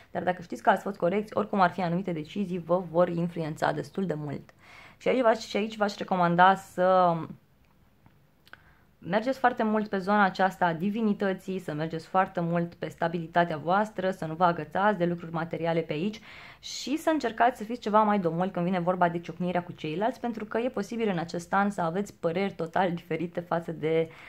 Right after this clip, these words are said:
uh, oamenii din jurul dumneavoastră, în special când vine vorba pe zona relațiilor, poate chiar și,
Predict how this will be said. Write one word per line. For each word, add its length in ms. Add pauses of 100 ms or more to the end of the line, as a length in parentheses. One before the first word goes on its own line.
(140)
uh, 100
oamenii 340
din 120
jurul 240
dumneavoastră, 720
în 60
special 380
când 140
vine 160
vorba 260
pe 140
zona 260
relațiilor, 640
poate 340
chiar 160
și, 320